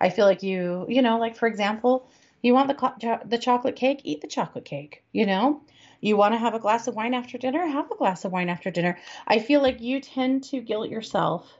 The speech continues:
over everything you do. And the message for you today from the Goddess Oracle, at least, is to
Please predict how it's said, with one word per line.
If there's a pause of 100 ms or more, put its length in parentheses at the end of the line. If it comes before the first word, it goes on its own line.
(140)
over
everything
you
do. (500)
And
the
message
for
you
today
from
the
Goddess
Oracle,
at
least,
is
to